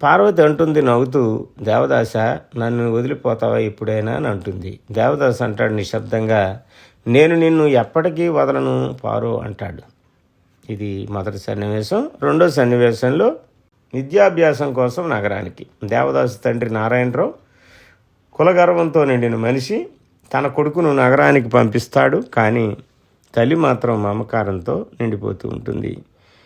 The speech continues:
ఇక్కడ ఈ, ఈ యొక్క సందర్భంలో తల్లి అంటుంది, "నువ్వు ఎక్కడ ఉన్నా నీ మనసు మంచిదిగా ఉంచుకోరా బాబు," అంటుంది ఎవరిని? దేవదాస్ గారిని. దేవదాస్ అంటారు,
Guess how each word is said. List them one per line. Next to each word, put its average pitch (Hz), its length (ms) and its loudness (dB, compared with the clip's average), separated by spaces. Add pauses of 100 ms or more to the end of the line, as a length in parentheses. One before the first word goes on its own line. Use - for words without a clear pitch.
(300)
ఇక్కడ 190 200 4
ఈ, 170 640 2
ఈ - 280 -6
యొక్క 147 180 2
సందర్భంలో 160 960 4
తల్లి 147 340 2
అంటుంది, 147 680 0 (440)
"నువ్వు 151 560 2 (120)
ఎక్కడ 170 320 0
ఉన్నా 170 380 4
నీ 143 180 0
మనసు 139 380 -2
మంచిదిగా 143 580 -2
ఉంచుకోరా 123 600 0
బాబు," 110 360 -4
అంటుంది 123 580 -8
ఎవరిని? 117 400 -2
దేవదాస్ 101 580 -2
గారిని. 92 320 -4 (160)
దేవదాస్ 156 480 2
అంటారు, 117 580 0